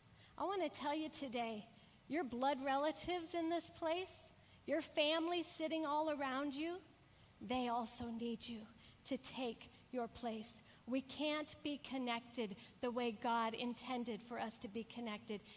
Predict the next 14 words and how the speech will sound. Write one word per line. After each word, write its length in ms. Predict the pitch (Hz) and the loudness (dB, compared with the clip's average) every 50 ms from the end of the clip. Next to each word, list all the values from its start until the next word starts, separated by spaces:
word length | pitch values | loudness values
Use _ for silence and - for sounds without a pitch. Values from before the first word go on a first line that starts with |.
| - - - | -16 -6 -2
until 540 | - 220 214 - - - 233 220 208 214 208 - - - - | -2 -2 0 -2 -2 0 0 0 0 0 -4 -8 -16 -8 -4
we 160 | 220 240 254 | -2 0 0
are 200 | - - 226 226 | 0 0 0 0
willing 640 | 220 214 214 233 226 226 214 208 202 202 196 202 196 - - - - - - | -2 0 2 2 4 4 2 2 -2 -4 -4 -6 -10 -12 -16 -18 -18 -10 -4
to 100 | - 220 | -4 -4
take 580 | 208 - - - 226 247 214 214 - - - - - - - - - - - | -2 -2 -6 -4 -2 0 0 0 -2 -6 -12 -16 -16 -18 -20 -20 -6 -2 0
our 320 | 226 208 208 208 214 214 208 - | 0 2 2 0 0 -2 -4 -6
place. 580 | - - 220 202 202 202 202 - - - - - - - - - - - - | -8 -8 -6 -4 -4 -6 -6 -8 -10 -10 -12 -14 -16 -20 -20 -20 -20 -6 0
God 280 | - 262 262 269 277 269 | 2 4 6 6 4 4
has 240 | 226 240 247 240 277 | 2 0 0 0 0
a 40 | |
place 520 | 247 - - - 240 208 220 208 - - - | -4 -2 0 0 2 2 0 -2 -6 -6 -6
for 100 | - - - - | -6 -6 -4 -2
each 360 | - 285 269 269 - - | 0 0 0 0 -2 -4